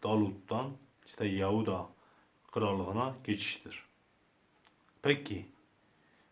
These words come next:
bu Yahuda krallığı Babil sürgü-, sürgünü oluyor. Babillerin saldırısından sonra işte mabet yıkılıyor. Ve bu Yahudileri Babil'in hükümdarı, zalim hükümdarı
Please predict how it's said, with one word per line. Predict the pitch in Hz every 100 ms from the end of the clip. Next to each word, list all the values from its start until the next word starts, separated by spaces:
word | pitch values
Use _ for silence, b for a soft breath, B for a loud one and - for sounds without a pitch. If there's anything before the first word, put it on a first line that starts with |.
| -
bu | 120
Yahuda | 123 123 135 -
krallığı | 117 107 104 110 110 - - _ _ _ _ _ _ _ _ _ _ _ _ _ _ _ _ _ _ b b b b b _ _ _ _ - -
Babil | 151 151 160
sürgü-, | - 139 127 127 110 -
sürgünü | 135 123 127 143
oluyor. | 123 104 98
Babillerin | 117 113 113 113
saldırısından | 120 110 107 104 - 120
sonra | - 120 127 165 165 - _
işte | 104 - 110
mabet | 107 104 123 -
yıkılıyor. | 120 120 123 104 - - _ _ _ _ _ _ _ _ _ _ _ _ _ _ _ _ _ _ _ _ _ _ _ -
Ve | 110
bu | 139
Yahudileri | 139 123 123 120 123 143 151 151 - _ _ _ _ _ _ _
Babil'in | 139 123 127 135 135 110
hükümdarı, | 117 123 117 117 120
zalim | 117 120 107
hükümdarı | 95 98 95 120 175